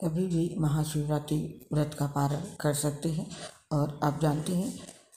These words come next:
महाशिवरात्रि व्रत पारण की विधि और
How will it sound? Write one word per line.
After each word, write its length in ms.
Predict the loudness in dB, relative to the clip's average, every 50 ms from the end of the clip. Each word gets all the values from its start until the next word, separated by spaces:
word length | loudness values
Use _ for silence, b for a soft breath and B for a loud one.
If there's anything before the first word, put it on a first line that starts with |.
| -8 0
महाशिवरात्रि 760 | 2 2 4 4 2 0 2 2 4 4 4 2 2 0 0 0 0 2
व्रत 260 | 2 2 2 2 0 0
पारण 280 | 2 2 2 4 2 0
की 160 | 0 0 -2 -2 -2 -6 -4 0 0
विधि 340 | 0 2 2 0 -2 -2 0 0
और 300 | 2 2 0 -2 -6